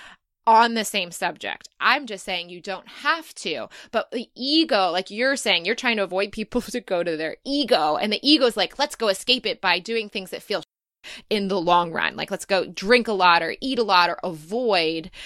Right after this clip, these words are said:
in a way that's not actually conscious or intuition led." But I'm still leading through my intuition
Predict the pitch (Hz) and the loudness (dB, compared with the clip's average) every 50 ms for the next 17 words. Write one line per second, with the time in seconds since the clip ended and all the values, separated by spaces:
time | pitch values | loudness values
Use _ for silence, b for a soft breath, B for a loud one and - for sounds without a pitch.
0 | B B B _ 240 233 220 220 208 190 - _ _ _ _ _ - 180 175 226 | B B B _ -2 -2 0 0 -2 -4 -6 _ _ _ _ _ -18 -8 -2 2
1 | 233 254 285 320 320 262 214 - - 214 190 196 214 226 214 202 - - - - | 4 4 4 4 2 0 -2 -2 -2 0 0 2 4 2 2 0 -2 -6 -10 -10
2 | - - - - 294 349 415 453 440 - - - 151 156 175 214 - B B B | -10 -12 -6 0 2 2 2 2 0 -2 -4 -2 -2 -2 -4 -6 -8 B B B
3 | B B - - 233 262 269 - - 240 233 220 - - 226 202 196 185 - - | B B -4 -2 0 0 0 -2 -4 -6 -6 -6 -8 -10 -8 -6 -6 -6 -6 -8
4 | 180 165 165 180 214 214 151 69 57 - B B B B B - - - - 214 | -10 -10 -8 -4 -4 -2 -2 -4 -6 -8 B B B B B -4 0 4 4 4
5 | 262 349 392 - - - 254 226 214 202 110 110 190 190 226 240 240 214 220 202 | 4 2 -2 -8 -6 -4 -4 -4 -4 -4 -6 -8 -8 -6 -4 -4 -2 -2 -2 -2
6 | 190 185 - - 220 226 208 185 185 - 208 196 185 - 208 202 208 277 359 330 | -4 -6 -10 -8 -6 -4 -4 -4 -4 -4 -6 -6 -6 -6 -8 -6 -4 -4 -4 -4
7 | - - 208 170 160 160 180 | -4 -4 -4 -4 -6 -6 -10